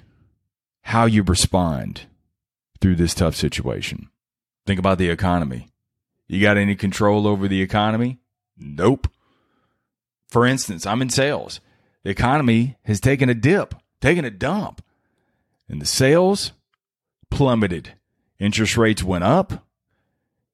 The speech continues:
I'm in the car business, so trade values went down. In the land of milk and honey,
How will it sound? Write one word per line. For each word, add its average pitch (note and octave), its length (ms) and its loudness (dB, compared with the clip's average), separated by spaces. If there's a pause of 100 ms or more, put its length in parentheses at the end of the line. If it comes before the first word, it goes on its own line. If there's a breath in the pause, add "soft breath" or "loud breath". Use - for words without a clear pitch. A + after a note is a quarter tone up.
(100)
I'm G2+ 140 2
in A2+ 60 2
the G#2+ 60 -4
car A#2 260 -6
business, G#2 400 -6
so F2 140 -6
trade A#2+ 360 0
values A2+ 440 4
went E2+ 220 -2
down. C#3+ 460 0 (840)
In D#2 100 -8
the D#2 80 -8
land A#2 280 2
of G2 80 2
milk A#2+ 220 2
and G#2 120 2
honey, F#2+ 260 2